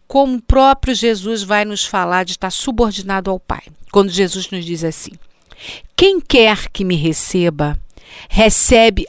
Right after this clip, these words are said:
aquele que me enviou. Porquanto aquele que for o menor entre todos vós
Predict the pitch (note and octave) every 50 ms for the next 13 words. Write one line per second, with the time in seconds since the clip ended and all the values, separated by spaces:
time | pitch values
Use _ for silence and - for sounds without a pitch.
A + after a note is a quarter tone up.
0 | - _ F#3+ G3+ - - - - B3+ C4+ D4 D#4+ D4+ D4+ C#4+ - - C4 B3+ A#3+
1 | B3 A#3+ A#3 G3+ G#3+ G#3+ F#3 C#3 B2+ C3+ C#3+ D3+ - - - - _ _ _ _
2 | - - - - - _ G3 F#3 - - - _ - G#3 G#3 G#3 G3+ G3+ - _
3 | - - - - - - - - F3 G3+ - - - - - - D4+ D#4+ - -
4 | C#4+ B3+ - - G#3 G3+ G3+ G3 G#3 G3+ G3 F#3 F3+ F3+ F3+ F#3 G3 G#3+ A3+ A3+
5 | A3 G3+ F#3+ F#3 - - F3 - - - - C4+ D4 D#4 C#4 G#3+ A3 G3 E3 D3+
6 | C#3+ D3+ D#3+ E3 E3 E3+ F#3 - - -